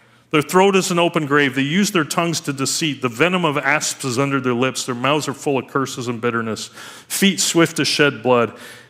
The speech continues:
In their paths are ruin and misery, and the way of peace they have not known.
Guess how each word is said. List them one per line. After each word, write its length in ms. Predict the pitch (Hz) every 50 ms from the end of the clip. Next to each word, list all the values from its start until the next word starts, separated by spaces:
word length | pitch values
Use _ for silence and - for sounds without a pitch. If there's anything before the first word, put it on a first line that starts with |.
| _ _ -
In 160 | 160 170 180
their 180 | 170 175 165 156
paths 540 | 160 - - 170 165 165 160 160 147 - -
are 180 | 151 135 127
ruin 400 | 113 117 147 185 196 196 202 190
and 240 | 147 139 135 131 123
misery, 480 | 139 160 170 - - 165 165 175 175 147
and 160 | 139 127 117
the 60 | 117
way 200 | 110 139 165 175
of 180 | 180 170 - -
peace 260 | - 156 151 147 -
they 200 | - 135 120 107
have 460 | - - - 156 151 156 151 139 127 123
not 320 | 123 127 131 135 131 - 123
known. 380 | 123 127 131 131 131 127 127